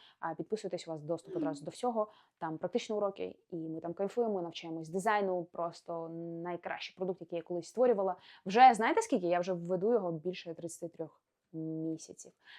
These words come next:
Так що, якщо хочете навчитися дизайну за мінімальну ціну, I can help. Я можу вам в цьому допомогти. Тут нема цього приколу, як, знаєте, заходиш, і тобі кожні дві секунди, а,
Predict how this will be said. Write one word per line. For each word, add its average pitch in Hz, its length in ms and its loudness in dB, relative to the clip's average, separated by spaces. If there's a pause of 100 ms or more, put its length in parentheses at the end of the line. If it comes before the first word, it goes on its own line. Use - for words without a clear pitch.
Так 170 140 -10
що, 180 80 -2
якщо 170 140 -6
хочете - 280 -6
навчитися 165 440 -8
дизайну 160 440 -6 (100)
за 170 160 -6
мінімальну 170 360 -2
ціну, 233 260 -4 (560)
I 165 240 -6
can 165 40 -6
help. 165 260 -6 (340)
Я 170 180 -2
можу 175 240 -4
вам 156 140 -6
в - 120 -14
цьому 165 240 -6
допомогти. 160 720 -2 (640)
Тут 208 120 -2
нема 202 220 2
цього 185 220 -6
приколу, 220 440 2
як, 180 160 2
знаєте, 185 440 0
заходиш, 240 560 4
і 233 40 -10
тобі 196 320 4
кожні 190 320 2
дві 185 200 2 (300)
секунди, 220 600 2 (540)
а, 185 380 6